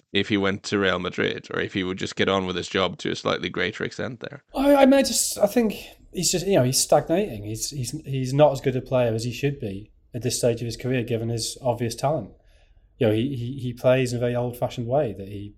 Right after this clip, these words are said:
Speaker 2: he hangs about and he scores goals, and, you know, that gets him the Golden Boot at the World Cup and scores a hat-trick in the final. And, you know, you sort of think, "Oh, he scored a hat-trick in the final. He's incredibly unlucky not to win the World Cup again."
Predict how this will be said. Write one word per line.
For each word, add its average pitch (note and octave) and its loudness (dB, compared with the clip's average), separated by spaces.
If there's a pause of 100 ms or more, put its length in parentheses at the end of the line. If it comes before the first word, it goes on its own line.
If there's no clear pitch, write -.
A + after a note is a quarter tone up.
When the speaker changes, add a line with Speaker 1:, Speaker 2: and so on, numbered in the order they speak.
(500)
Speaker 2:
he A#2 0
hangs A#2 6
about A#2 4
and B2 -6
he A2+ 0
scores A#2 0
goals, C3+ -2
and, G#2+ -10
you B2 0
know, F#2+ 0
that A#2 0
gets - -2
him A#2+ -4
the A#2 -4
Golden A#2 0
Boot C3 0
at C3 -8
the A#2+ -4
World A#2 0
Cup C#3+ -2
and A2+ -6
scores A#2+ 2
a A#2+ 6
hat-trick B2+ 2
in B2 -4
the A#2 -4
final. C3 2
And, A#2 -2 (640)
you D#3+ 10
know, C3+ 12
you C3 8
sort D3 8
of - 2
think, D#3 4
"Oh, C#3+ 6
he C#3 6
scored C#3 2
a - 2
hat-trick C#3 0
in C3 0
the B2 0
final. C3+ 4
He's B2 0
incredibly B2+ 0
unlucky B2+ 0
not B2 0
to - -4
win A#2 -2
the A#2 0
World A#2 2
Cup E3 0
again." A2 -2